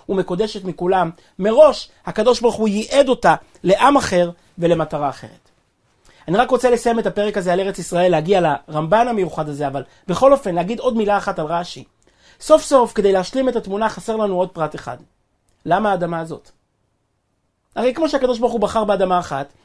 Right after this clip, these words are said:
היה יכול לבחור באדמה אחרת. או אולי הוא בחר באדמה הזו פעם, ועכשיו הוא רוצה שנהיה במקום אחר, באוגנדה. האדמה הזו דורשת כל כך הרבה דם, כל כך הרבה מלחמות, כל כך הרבה מאבקים.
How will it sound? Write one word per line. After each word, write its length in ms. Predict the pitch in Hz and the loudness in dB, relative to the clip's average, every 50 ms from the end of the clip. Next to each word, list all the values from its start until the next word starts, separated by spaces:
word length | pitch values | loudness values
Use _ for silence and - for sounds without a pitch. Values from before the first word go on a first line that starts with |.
| - | -2
היה 160 | - 208 262 277 | 4 4 6 6
יכול 200 | 269 - 320 285 | 6 2 0 0
לבחור 280 | 262 - - - 254 | 0 0 0 0 2
באדמה 280 | - 160 156 160 170 185 | 2 2 0 0 -2 -2
אחרת. 360 | 175 - 214 254 262 - _ _ _ _ _ _ _ _ _ - - | -4 -4 -8 -10 -10 -14 _ _ _ _ _ _ _ _ _ 4 6
או 280 | 233 233 226 202 - _ - | 8 8 8 6 4 _ -4
אולי 260 | 226 226 240 269 285 | 0 2 4 4 4
הוא 100 | 294 269 | 6 6
בחר 260 | 240 226 - 262 262 254 | 4 4 4 2 2 4
באדמה 360 | 233 233 214 220 214 226 226 | 4 4 4 4 0 2 0
הזו 180 | 220 208 220 170 | 2 0 0 2
פעם, 300 | - 196 156 156 175 190 - _ _ _ - | 2 2 2 2 -4 -6 -10 _ _ _ 0
ועכשיו 300 | 202 196 - - 240 233 | 0 0 2 2 0 2
הוא 60 | 247 | 2
רוצה 200 | 240 226 247 240 | 0 0 0 -2
שנהיה 220 | 226 - 214 208 202 | -4 -4 -4 -2 -2
במקום 320 | 208 202 202 208 220 214 | -2 -2 -2 -4 -4 -6
אחר, 220 | 208 - 262 240 | -4 -6 -6 -6
באוגנדה. 460 | 202 180 170 165 170 190 202 214 202 - _ _ _ _ _ _ _ _ - | -4 -4 -4 -4 -4 -4 -6 -6 -10 -12 _ _ _ _ _ _ _ _ -10
האדמה 280 | - 175 190 214 226 247 | -6 -4 -2 -2 -2 -2
הזו 160 | 254 247 269 | -4 -4 -2
דורשת 400 | 220 226 220 240 233 254 226 - | -2 -2 -2 -2 -4 -6 -10 -8
כל 140 | - 202 190 185 | -6 -6 -6 -6
כך 140 | 220 208 | -6 -8
הרבה 200 | 220 240 214 220 | -6 -4 -4 -4
דם, 260 | 190 170 143 135 131 139 - _ _ _ _ _ _ - | -2 -2 -4 -4 -6 -10 -14 _ _ _ _ _ _ 0
כל 120 | 220 208 | 0 0
כך 160 | 208 247 226 254 | 0 0 0 0
הרבה 140 | 262 262 | 2 2
מלחמות, 500 | 254 262 240 233 - 233 214 196 180 - | 2 0 -2 -4 -4 -4 -2 -4 -4 -6
כל 100 | - 185 165 | -6 -4 -2
כך 140 | 240 240 254 | -2 -2 -2
הרבה 160 | 262 247 262 | -2 -2 0
מאבקים. 500 | 247 240 220 196 208 202 - 214 202 | 0 0 0 0 -2 -6 -6 -6 -6